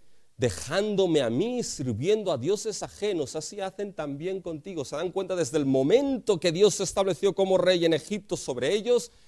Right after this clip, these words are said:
Israel ya empezó a querer ser como el resto de naciones y a construirse sus propios ídolos.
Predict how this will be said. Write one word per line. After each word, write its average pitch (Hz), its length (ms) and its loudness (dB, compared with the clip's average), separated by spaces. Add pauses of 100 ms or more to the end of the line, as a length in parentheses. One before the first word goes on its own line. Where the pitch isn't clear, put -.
(100)
Israel 190 640 2
ya 190 120 0
empezó 180 500 -4
a 160 120 -4
querer 151 340 -2
ser 156 340 -6
como 143 240 -4
el 123 60 -8
resto 156 320 -4
de 151 40 -6
naciones 143 460 0
y - 20 0
a 127 60 -4
construirse 135 720 2
sus 110 200 -18
propios 123 480 -8
ídolos. 202 440 -4